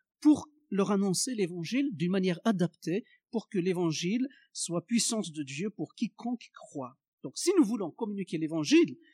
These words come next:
de Jésus-Christ à notre génération, nous n'avons pas d'autre choix que de prendre le temps de connaître, d'apprendre qui sont ces gens.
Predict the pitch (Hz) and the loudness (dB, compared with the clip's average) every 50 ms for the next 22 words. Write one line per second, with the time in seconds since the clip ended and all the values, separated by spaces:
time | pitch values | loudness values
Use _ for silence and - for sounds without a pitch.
0 | - _ _ _ - 160 165 160 185 214 170 170 180 - - 208 165 165 165 165 | -20 _ _ _ -6 -2 -2 0 2 0 0 0 -2 -4 -2 0 0 0 0 -2
1 | - 151 151 147 147 151 147 147 - - - 247 285 392 359 - _ _ _ _ | -4 -6 -4 -4 -4 -6 -6 -8 -10 -8 -6 -2 -2 -2 -2 -4 _ _ _ _
2 | _ - 220 240 220 156 175 175 - 226 165 156 156 - - 147 - - 285 392 | _ -4 -2 -2 -2 -2 -4 -6 -6 -6 -8 -8 -10 -10 -10 -10 -8 -6 -6 -6
3 | - - - 381 427 - - - _ _ _ _ _ _ _ - 262 175 139 147 | -6 -4 -2 0 0 0 -2 -8 _ _ _ _ _ _ _ -18 -16 -12 -10 -10
4 | 143 _ - - 160 - 453 277 156 156 139 143 139 _ - 180 311 359 - _ | -12 _ -8 -6 -4 -4 -4 -4 -4 -2 -2 -4 -4 _ -2 -2 -2 -2 -2 _
5 | _ _ _ _ _ _ - - _ _ 226 143 - - - 202 - 143 - - | _ _ _ _ _ _ -20 -20 _ _ -10 -10 -4 0 2 2 2 0 -2 -6
6 | - 143 123 196 - - - 175 156 160 196 196 180 147 - _ - 285 294 - | -6 -2 0 0 0 -2 -4 -4 -2 -2 -2 -2 -4 -8 -12 _ 2 2 2 4
7 | - - - 170 170 247 311 - - - - 165 147 135 - 156 139 151 262 - | 2 0 -2 -2 -4 -4 -6 -8 -8 -8 -8 -8 -8 -8 -10 -8 -8 -8 -8 -10